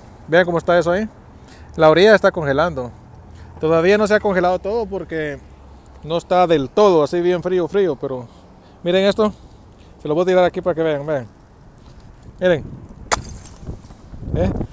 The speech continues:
Ahí se quebró el hielo. Pues esta agua se puede frizar completita. Se puede frizar completo, que uno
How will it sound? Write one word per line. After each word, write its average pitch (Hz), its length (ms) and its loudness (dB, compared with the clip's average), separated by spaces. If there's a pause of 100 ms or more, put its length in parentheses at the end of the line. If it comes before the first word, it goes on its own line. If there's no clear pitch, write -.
(920)
Ahí 156 220 2
se 170 120 0
quebró 160 420 4 (280)
el 135 140 -4
hielo. 156 340 0 (1200)
Pues 165 160 4
esta 214 380 4
agua 262 340 2 (560)
se - 160 -4
puede 196 280 2
frizar 180 340 2
completita. 151 640 -4 (920)
Se 143 140 -6
puede 190 220 4
frizar 185 300 0
completo, 220 580 -2 (680)
que 143 80 -4
uno 185 260 0